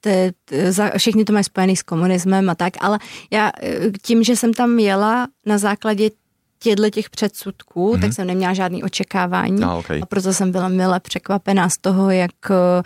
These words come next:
Speaker 1: byli Bulhaři příjemní, jak to na hotelech všechno dobře fungovalo, jak tam bylo dobré jídlo.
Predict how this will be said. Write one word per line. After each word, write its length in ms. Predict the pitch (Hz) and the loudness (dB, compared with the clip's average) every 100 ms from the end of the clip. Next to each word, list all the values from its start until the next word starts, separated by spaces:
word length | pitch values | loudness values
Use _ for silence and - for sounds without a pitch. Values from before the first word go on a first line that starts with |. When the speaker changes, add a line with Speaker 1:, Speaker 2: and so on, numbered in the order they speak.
| 220 - 220 180 - | -6 -12 -12 -14 -10
Speaker 1:
byli 540 | 170 175 208 196 185 185 | -8 0 2 2 0 -2
Bulhaři 680 | 170 190 190 185 180 156 - | 0 0 2 0 0 0 -2
příjemní, 840 | - 208 208 208 202 208 202 - | 2 4 6 4 4 4 2 2
jak 160 | 190 - | 0 0
to 100 | 190 | 0
na 100 | 190 | 2
hotelech 340 | 185 190 185 | 2 0 -2
všechno 340 | - 196 185 185 | -4 -8 -2 -2
dobře 260 | 175 196 | 0 -2
fungovalo, 580 | - 196 196 196 202 202 | 0 0 2 2 2 2
jak 140 | 190 | 2
tam 140 | - 180 | 0 0
bylo 200 | 180 180 | 2 2
dobré 260 | 175 170 | 2 2
jídlo. 420 | 196 196 190 190 | 2 2 4 2